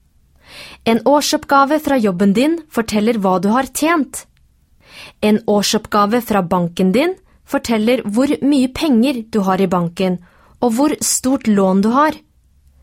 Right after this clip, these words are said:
Det står også hvor mye du har betalt i renter. Så må du se om det er like tall i selvangivelsen og i årsoppgavene.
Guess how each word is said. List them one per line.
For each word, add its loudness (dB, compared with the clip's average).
Det 0
står 0
også 0
hvor 2
mye 2
du 2
har 0
betalt -2
i 2
renter. 0
Så 0
må 2
du 0
se 0
om 2
det 0
er 0
like 0
tall 0
i -2
selvangivelsen 0
og 2
i 0
årsoppgavene. 0